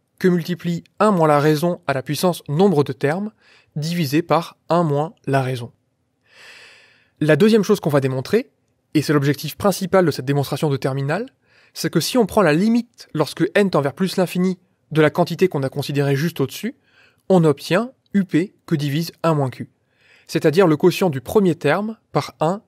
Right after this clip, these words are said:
moins la raison de la suite géométrique qu'on considère. Alors ici, dans le cadre de la démonstration prévue en terminale, on a des hypothèses qui sont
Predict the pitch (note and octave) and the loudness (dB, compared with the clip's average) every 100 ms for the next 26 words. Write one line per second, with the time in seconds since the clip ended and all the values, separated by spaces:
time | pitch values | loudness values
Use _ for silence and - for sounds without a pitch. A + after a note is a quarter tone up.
0 | - C#3 C3 B2+ D3 D#3 F#3 C3 - E3+ | -8 -4 -4 0 0 0 0 -2 -4 -4
1 | D3 C3+ - F3 C#3+ C3 D3 C3 A2+ - | -4 -4 -6 -8 -8 -8 -8 -10 -14 -20
2 | _ _ _ _ _ _ _ _ _ - | _ _ _ _ _ _ _ _ _ -20
3 | - - _ _ _ D3 D3+ E3+ A3+ D#3+ | -20 -20 _ _ _ 0 2 2 2 2
4 | D3 - G#3 D#3+ C3+ C#3+ C#3+ D#3 - D3+ | 2 2 2 2 0 2 2 -2 -2 -2
5 | - F3 D#3+ - D#3 D#3 C3 C3 C3 C#3+ | 0 -4 -4 -2 -2 0 -2 -4 -4 -2
6 | G#3 A3 - _ _ _ - D#3 C#3 C#3+ | 0 -2 -10 _ _ _ -2 -2 -2 -4
7 | D3+ F3 F3 B2 C#3+ | 0 0 0 -2 -8